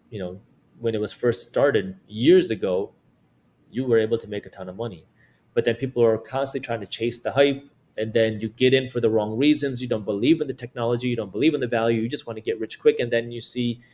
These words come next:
the market turn very quickly, and then you don't understand the volatility of cryptocurrency. You lose a lot of money, you get angry, you hate the system, you hate cryptocurrency, you think everybody's a scam.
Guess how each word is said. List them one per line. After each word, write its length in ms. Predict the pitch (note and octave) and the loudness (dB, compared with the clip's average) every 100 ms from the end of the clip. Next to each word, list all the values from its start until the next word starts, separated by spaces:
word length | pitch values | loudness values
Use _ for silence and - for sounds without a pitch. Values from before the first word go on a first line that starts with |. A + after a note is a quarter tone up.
| _ - | _ -6
the 80 | A#2 | 0
market 340 | A#2+ A2+ A2 | 2 0 -4
turn 400 | - D3 D3+ B2+ | -2 0 0 0
very 200 | A2+ A2+ | 4 4
quickly, 500 | A2+ E3 D#3 D3+ D3 | 4 -4 -2 -2 -2
and 80 | B2 | -4
then 140 | A2+ A#2 | -4 0
you 80 | |
don't 160 | C3 A#2+ | -2 -2
understand 500 | A#2 G#2+ - D#3 D#3+ | -4 -6 0 0 2
the 60 | A2+ | 2
volatility 640 | A#2 A2+ - G3 F3 D3+ | 4 2 2 2 4 4
of 100 | C#3 | 2
cryptocurrency. 720 | - - - C#3 B2+ - C3 | -2 -2 -2 -4 -6 -4 0
You 120 | B2 | 2
lose 220 | C3 F3+ | 6 6
a 60 | D3+ | 6
lot 180 | C#3 C3 | 0 0
of 60 | |
money, 200 | B2+ C3+ | -2 -4
you 140 | C3+ B2+ | -4 -2
get 160 | A#2 | -2
angry, 500 | C#3 D3+ D3 D3 C#3 - - | 2 0 2 -2 -2 -8 -4
you 100 | B2 | 0
hate 200 | C#3 E3 | 2 2
the 80 | D3+ | 0
system, 340 | D3+ D3 C3 | -4 -4 -4
you 60 | A2+ | 0
hate 220 | E3+ F3 | 0 -2
cryptocurrency, 500 | D#3+ D3+ - C3+ - | -6 -6 -4 -4 -2
you 100 | B2+ | -4
think 140 | C3 | 2
everybody's 400 | C#3 C#3 C3 B2 | 4 4 4 0
a 60 | G#2+ | -2
scam. 300 | - G#2+ | -10 -8